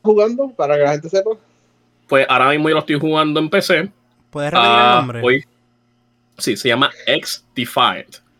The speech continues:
Speaker 3: Ok. X
Speaker 2: Eh,
Speaker 3: Defiant.
Speaker 2: ahora
Speaker 1: Como que el
Speaker 2: mismo
Speaker 1: nombre no, no se pega, no es, no es pegajoso
Speaker 2: Sí,
Speaker 1: ahora.
Speaker 2: como que es medio
Speaker 3: Sí.
Speaker 2: charrito, pero ok. <laughs>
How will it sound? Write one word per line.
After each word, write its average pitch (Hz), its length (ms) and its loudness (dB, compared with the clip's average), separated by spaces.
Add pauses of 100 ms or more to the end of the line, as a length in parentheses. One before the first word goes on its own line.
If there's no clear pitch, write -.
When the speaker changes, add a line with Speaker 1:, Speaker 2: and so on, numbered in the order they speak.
(380)
Speaker 3:
Ok. 180 220 -16 (1400)
X 147 220 -20
Speaker 2:
Eh, 135 160 -2
Speaker 3:
Defiant. 127 280 0
Speaker 2:
ahora 160 180 4
Speaker 1:
Como 175 100 2
que 180 60 2
el 180 60 0
Speaker 2:
mismo 185 200 -4
Speaker 1:
nombre 208 200 0
no, 208 140 -6
no 202 160 0
se 220 180 0
pega, 175 360 0
no 175 80 -2
es, 180 120 -4
no 175 220 2
es 190 80 2
pegajoso 180 560 2
Speaker 2:
Sí, 156 60 4
Speaker 1:
ahora. 160 260 4 (220)
Speaker 2:
como 151 180 -2
que 139 160 0
es 135 140 -8
medio 139 220 0
Speaker 3:
Sí. 139 60 -8
Speaker 2:
charrito, 131 340 -2
pero 104 300 -4
ok. 113 100 -4 (560)
<laughs> 196 220 -2